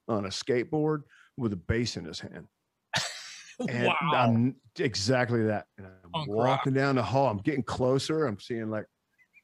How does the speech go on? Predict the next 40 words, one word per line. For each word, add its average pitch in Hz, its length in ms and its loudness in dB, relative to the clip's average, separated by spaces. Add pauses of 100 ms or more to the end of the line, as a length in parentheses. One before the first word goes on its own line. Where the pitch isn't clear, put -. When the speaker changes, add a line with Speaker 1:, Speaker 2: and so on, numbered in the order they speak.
(100)
Speaker 1:
"Oh, 117 220 -10
wow." 120 460 -6 (340)
Look 120 240 0
at 123 80 0
room 135 300 2
numbers. 135 420 2
"Oh, 131 380 2 (360)
that's 139 220 0
this 185 220 0
motherfucker." 92 640 -6 (360)
And 110 160 2
I 110 140 2
saw 135 600 0
him. 151 80 2
I 101 140 0
met 123 420 2
him, 196 140 4
and 131 100 4
he's 113 140 -2 (100)
teetering 151 540 2
on 117 80 0
a 92 80 -8
skateboard 165 920 0
with 92 120 -4
a 85 40 -6
Rickenbacker. 143 920 2 (500)
And 123 100 2
he 127 80 4
goes, 135 440 4 (160)
it 127 60 -2
just, 160 280 0
I 143 80 2
think 185 320 2
the 139 80 4
first 147 400 0
words 123 420 2
out 110 140 0
of 107 80 -4
his 101 200 -10
mouth 117 380 -2